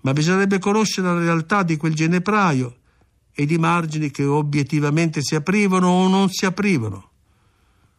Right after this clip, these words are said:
Sarà il giudizio storico-politico a dire, se vorrà, una parola chiara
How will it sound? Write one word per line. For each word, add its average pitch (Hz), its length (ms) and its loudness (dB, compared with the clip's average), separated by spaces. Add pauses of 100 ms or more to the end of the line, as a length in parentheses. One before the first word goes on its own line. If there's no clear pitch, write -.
(120)
Sarà 180 400 0
il 220 80 0
giudizio 165 460 0
storico-politico 180 1080 -2
a 123 60 0
dire, 127 440 0 (260)
se - 200 -4
vorrà, 127 460 0
una 123 200 0
parola 127 320 0
chiara 131 500 0